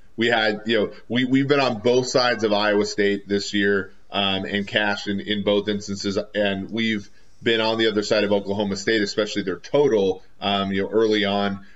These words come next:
Uh, this is one that I, I really like. Um, I just bet Iowa State. Um, you know, I'm a fan here. Let's go to one more game, um, before we close up. This is, we were on the other side of Tennessee this week. Kentucky.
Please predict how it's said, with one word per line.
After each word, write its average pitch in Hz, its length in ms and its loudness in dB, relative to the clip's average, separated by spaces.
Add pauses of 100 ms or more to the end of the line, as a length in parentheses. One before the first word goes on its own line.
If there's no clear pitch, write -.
(120)
Uh, 101 180 0
this 117 240 -2
is 110 100 -4
one 107 360 0
that 95 120 -2
I, 92 120 0 (100)
I 90 60 -4
really 98 340 0
like. 95 400 -2 (140)
Um, 87 360 -2
I 98 140 -2
just 98 260 -2
bet 95 180 0
Iowa 90 340 0
State. 92 400 -2 (280)
Um, 90 520 -4
you 92 140 0
know, 90 60 2
I'm 90 280 0
a 92 80 -4
fan 98 320 0
here. 101 260 0 (160)
Let's 135 160 2
go 208 160 4
to 196 80 4
one 143 260 4
more 143 220 4
game, 110 460 0 (140)
um, 101 260 0
before 101 220 2
we 107 120 4
close 104 240 2
up. 98 120 0
This 131 200 0
is, 127 240 -2 (540)
we 120 160 2
were 135 200 6
on 123 320 2
the 117 120 4
other 120 160 2
side 120 240 4
of 110 120 2
Tennessee 117 420 0
this 117 200 -2
week. 117 340 -2 (220)
Kentucky. 131 760 0